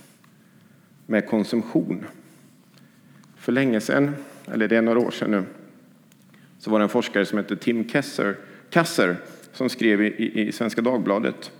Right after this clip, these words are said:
om konsumtionens baksidor. Och då skrev han så här. Hela artikeln börjar så här: "Är du lite deppig? Pigga upp dig med en ny tröja. Känner du dig ofri? Köp en stadsjeep.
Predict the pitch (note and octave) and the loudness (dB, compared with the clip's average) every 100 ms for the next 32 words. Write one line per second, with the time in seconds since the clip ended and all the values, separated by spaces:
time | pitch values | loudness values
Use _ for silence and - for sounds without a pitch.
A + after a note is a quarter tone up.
0 | - - - B2 A#2 C3 A#2+ C#3 C3+ C3 | -20 -8 0 2 4 2 2 0 4 4
1 | G#2 A2 A#2 C3+ B2+ - - A2+ A2+ C#3 | 4 2 2 4 2 0 0 2 2 0
2 | E2+ - - - A2 A2 B2 A2 G#2 A2 | -2 -12 -20 -4 -2 0 2 4 4 2
3 | A2 C3+ G#2+ - - - - - - - | 0 2 0 -4 -18 -20 -20 -20 -20 -20
4 | - - G#2+ G#2 - G#2 G2+ F2+ G2 G2+ | -6 -2 0 -2 -2 0 0 0 -2 -4
5 | - - - - - - - - - B2+ | -6 -14 -20 -20 -20 -20 -20 -12 0 4
6 | C#3+ C#3+ C#3+ D3+ - E3 - - - - | 4 2 2 0 0 -4 -4 -10 -20 -20
7 | - - _ - _ - _ _ - _ | -20 -20 _ -20 _ -20 _ _ -20 _
8 | _ - A#2 B2 B2 B2+ A#2+ A2+ G#2 A#2 | _ 2 6 6 4 2 4 4 2 2
9 | A2+ A2 G#2 - - - - - - - | 2 2 -2 -8 -18 -20 -20 -20 -20 -20
10 | - - _ - - - _ - - C3+ | -20 -20 _ -20 -20 -20 _ -14 0 4
11 | C3+ C3+ C#3 C#3 D#3 A#2 D#3 D#3+ G#2 - | 6 6 6 6 4 4 2 2 0 -6
12 | - - - - - - _ _ - - | -16 -20 -20 -20 -20 -20 _ _ -18 -2
13 | A#2+ A#2 B2+ - A#2 - - A1+ | 0 2 0 -2 -4 -4 -6 -6